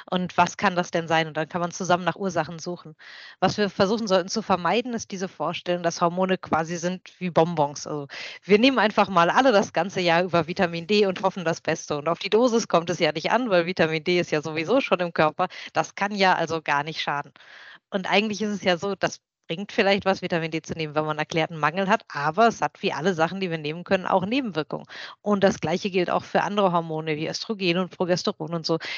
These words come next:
die Sachen, die in der Pille sind. Das kann 'n guten Grund haben, die zu nehmen, das kann uns total viele große Vorteile bringen, aber man muss halt immer abwägen, die Vor- und Nachteile und dann auch für die Person gucken, was sind denn jetzt eigentlich die Risiken. Aber im Alltag können wir vor allen Dingen versuchen, unsere Hormone nicht zu stören. Und das sind eigentlich die Dinge,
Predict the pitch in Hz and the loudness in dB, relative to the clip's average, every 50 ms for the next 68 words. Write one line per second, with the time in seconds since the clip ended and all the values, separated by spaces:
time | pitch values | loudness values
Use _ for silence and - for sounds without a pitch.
0 | - - 190 180 180 185 165 175 196 185 185 185 190 - - 208 196 185 160 143 | -6 -4 0 2 4 4 4 2 0 0 2 2 2 4 4 4 4 4 2 2
1 | 156 151 - - - - - - - - - 196 175 175 160 - - - 175 - | -2 -8 -10 -14 -18 -14 -12 -10 -10 -2 0 0 0 0 -2 -6 -10 -10 -8 -2
2 | - 220 277 320 - 285 247 233 233 226 240 233 - - 233 214 214 220 220 220 | 0 2 2 2 4 4 4 4 4 2 -4 -6 -4 -4 -4 -2 -2 -2 -2 -2
3 | 220 220 214 202 170 160 - - - 165 160 160 156 147 - 185 165 - 165 151 | -4 -4 -6 -6 -6 -6 -6 -4 -2 -2 0 0 -2 -4 -6 -6 -4 -2 -2 -2
4 | 156 - 170 160 - - - 151 - 185 - - 247 247 - 240 226 220 220 202 | -2 -4 -6 -8 -8 -8 -10 -10 -10 -10 -2 2 2 2 4 4 2 2 2 0
5 | - - 208 208 208 - - - - - - _ _ _ - - 185 214 240 269 | -2 -2 -4 -4 -4 -8 -12 -14 -14 -16 -18 _ _ _ -2 2 4 6 8 8
6 | 262 254 247 220 220 226 220 - 214 202 214 214 208 190 151 175 180 - - - | 6 6 4 0 -4 -4 0 0 0 0 2 2 2 2 2 2 0 -4 -6 -6
7 | 170 165 156 165 170 151 175 165 - - 185 165 170 165 165 165 165 190 196 - | -4 -4 -4 -6 -8 -8 -8 -8 -2 0 0 0 0 -2 -4 -4 -2 -2 -4 -2
8 | - 226 202 196 196 190 196 165 - 170 165 175 175 170 160 170 - - - 196 | 2 2 4 4 4 2 0 0 -2 -2 -2 0 0 0 -2 -4 -6 -6 -6 -6
9 | 190 185 - 208 190 175 185 247 262 226 - 196 165 - 165 156 151 156 - 180 | -6 -2 0 2 0 2 0 -4 -8 -6 -6 -6 -6 -6 -6 -6 -6 -6 -6 -8
10 | 180 175 180 160 165 160 - - - 160 160 156 151 - - 180 156 160 170 165 | -6 -4 -4 -4 -4 -6 -6 -4 -6 -6 -6 -8 -14 -12 -10 -10 -8 -8 -10 -10
11 | - 160 - - 151 151 - _ - - - - - - _ _ _ _ _ _ | -10 -12 -12 -12 -16 -20 -20 _ -20 -20 -20 -20 -20 -20 _ _ _ _ _ _
12 | - 170 180 175 180 - 156 226 - 330 302 262 - 269 214 208 208 - - 170 | 0 0 0 2 2 4 4 4 4 4 2 2 2 0 0 0 0 2 2 2
13 | 170 175 190 190 - - 185 165 185 196 - 196 180 185 165 165 160 165 165 160 | 2 2 0 -4 -4 -4 -4 -4 -4 -8 -10 -10 -10 -8 -6 -4 -2 0 -2 -2
14 | 170 170 175 175 170 170 165 156 - - 190 - - - 185 175 160 143 139 135 | -2 -4 -4 -4 -6 -6 -8 -10 -8 -6 -6 -6 0 2 2 2 2 2 -2 -4
15 | 156 156 - 240 208 180 180 180 190 196 - - 196 175 175 185 180 185 | -6 -6 -4 -2 0 0 0 0 -2 -6 -8 -8 -8 -6 -4 -4 -4 -4